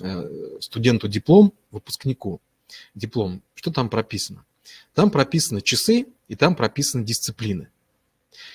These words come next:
Современному работодателю это неинтересная информация абсолютно, особенно крупным корпорациям, которые сейчас на рынке у нас: «Газпром», «Сбер», э, «Мэйл Групп» и так далее. Они, э, им нужен, э, цифровой паспорт компетенций.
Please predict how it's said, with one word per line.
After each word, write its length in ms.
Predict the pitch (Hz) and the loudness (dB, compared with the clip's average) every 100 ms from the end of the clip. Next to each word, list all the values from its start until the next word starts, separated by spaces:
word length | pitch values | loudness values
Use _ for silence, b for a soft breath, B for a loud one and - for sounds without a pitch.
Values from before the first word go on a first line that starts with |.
| B B | B B
Современному 540 | - 117 131 214 196 139 | -4 2 6 8 8 4
работодателю 720 | 117 117 127 156 170 131 - | 2 0 2 0 -2 -6 -6
это 220 | 135 131 | -8 -6
неинтересная 600 | 120 120 110 120 110 104 | -8 -8 -6 -6 -6 -8
информация 520 | 92 98 95 92 - 92 | -12 -12 -10 -12 -14 -10
абсолютно, 460 | - 113 110 98 | -8 -8 -8 -12
особенно 380 | 92 127 123 107 | -8 -6 -6 -6
крупным 360 | - 131 110 - | -6 -8 -8 -8
корпорациям, 600 | 101 113 135 160 143 123 | -6 -2 0 0 -4 -6
которые 340 | 107 - 107 | -6 -4 -4
сейчас 420 | - - 110 98 B B - | -4 -4 -4 -4 B B -4
на 120 | 107 | 0
рынке 280 | 110 104 104 | 0 -2 -8
у 40 | |
нас: 160 | 98 90 | -8 -6
«Газпром», 640 | 101 - - 135 143 113 | -8 -6 2 6 6 4
«Сбер», 500 | 98 95 113 135 120 b b b _ | -2 -2 0 2 0 b b b _
э, 260 | 101 101 98 | -6 -4 -4
«Мэйл 300 | 107 110 104 | 0 2 2
Групп» 400 | 98 135 147 131 | 0 2 2 0
и 40 | |
так 240 | 104 113 107 | -2 -2 -2
далее. 320 | 101 90 90 _ b b b b b b | -4 -4 -10 _ b b b b b b
Они, 480 | - 110 139 214 220 | -2 2 6 8 8
э, 300 | - 127 110 - | 6 2 2 2
им 240 | 147 196 | 2 4
нужен, 400 | 185 120 101 90 _ _ _ _ - | 2 0 -2 -8 _ _ _ _ -10
э, 360 | 101 98 95 - | -6 -6 -8 -10
цифровой 480 | - - 117 143 139 | -10 -4 2 2 2
паспорт 400 | 131 - - - | 0 -2 -8 -10
компетенций. 640 | 98 - - - - - | -12 -12 -12 -12 -10 -16